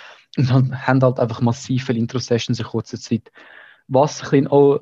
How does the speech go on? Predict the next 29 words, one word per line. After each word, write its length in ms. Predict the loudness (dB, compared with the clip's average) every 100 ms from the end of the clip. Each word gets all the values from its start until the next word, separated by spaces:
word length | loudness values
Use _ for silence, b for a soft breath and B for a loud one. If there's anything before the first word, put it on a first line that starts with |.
| -4
Informations-Overkill 1600 | -4 0 2 0 0 0 0 -2 0 0 2 -2 -2 -4 -6 -4
ist 240 | -6 -4
am 100 | -2
Anfang, 380 | -2 -2 -2 -4 0
aber 340 | 2 4 2
da 340 | 2 0 0 0
tust 220 | -4 -8
du 160 | -10 -12 _ -12
extrem 480 | -12 -6 0 0 2
schnell 180 | -2
die 100 | -2
Firma 280 | 2 2 2
kennenlernen, 640 | -2 0 0 2 0 0 0
wie 80 | -2
die 160 | -4
Leute 100 | -8
ticken, 340 | -6 -6 -6 -6
wie 40 |
die 80 | -6
Leute 140 | -6
sind. 220 | 0 -2 -2 B B B B
Und 80 | -8
ich 80 | -4
glaube, 160 | -4 -2
das 140 | -2
ist 60 | 0
vor 120 | 2
allem 180 | 4 4
wichtig. 420 | 0 -2 -10